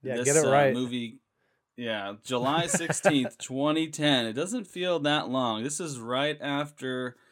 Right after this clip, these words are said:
Speaker 2: we, uh, this is the summer before our freshman year of college.
Speaker 1: High school graduates, man. I, I can't believe it's been ten years. That's crazy. But it still holds up, I think.
Speaker 2: Oh, definitely. I think as the years go on, Christopher Nolan mo-,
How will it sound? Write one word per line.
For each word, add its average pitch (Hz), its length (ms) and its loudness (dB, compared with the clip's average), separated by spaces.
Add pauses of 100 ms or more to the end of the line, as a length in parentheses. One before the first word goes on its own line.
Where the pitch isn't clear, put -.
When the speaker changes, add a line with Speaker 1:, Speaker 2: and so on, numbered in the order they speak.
(300)
Speaker 2:
we, 127 420 -2
uh, 113 100 -8 (140)
this 165 160 -6
is 208 100 -8
the 143 80 -4
summer 151 300 0
before 135 420 -4
our 120 120 -2
freshman 143 380 -4
year 147 120 -4
of 156 100 -10
college. 156 600 -4 (840)
Speaker 1:
High 110 220 -10
school 131 280 -4
graduates, 131 640 -2
man. 127 240 -8
I, 143 140 -4 (160)
I 131 80 -8
can't 254 200 -12
believe 185 140 -4
it's 151 100 -4
been 127 200 -8
ten 117 340 -10
years. 104 540 -10 (1080)
That's 151 140 -18
crazy. 110 540 -10 (120)
But 156 140 2
it 196 80 2
still 220 240 2
holds 156 260 4
up, 139 300 0 (400)
I 117 140 -6
think. 113 300 -12 (1000)
Speaker 2:
Oh, 147 280 4
definitely. 95 680 -6
I 104 140 -8
think 143 400 -8
as 123 440 -4
the 123 120 -8
years 127 280 -4
go 127 140 -4
on, 123 220 -2
Christopher 123 380 -10
Nolan 120 340 -2
mo-, 120 160 -6